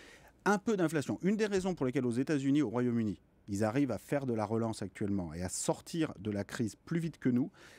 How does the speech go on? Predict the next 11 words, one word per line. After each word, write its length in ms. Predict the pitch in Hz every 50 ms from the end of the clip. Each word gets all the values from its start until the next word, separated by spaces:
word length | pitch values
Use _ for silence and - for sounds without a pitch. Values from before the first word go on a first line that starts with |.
| - -
c'est 240 | - - - 160 156
qu'ils 280 | - - 160 147 143
ont 160 | 160 156 160 151
non 220 | 117 123 135 143
pas 180 | - 160 139 120
zéro 380 | 104 101 107 120 135 143 151
pour 180 | 135 - 135 -
cent 140 | - 143 131
d'inflation, 540 | 131 123 - - 123 - - 120 120 120
mais 240 | 113 104 98 92 - - - -
deux 300 | 95 101 101 107 107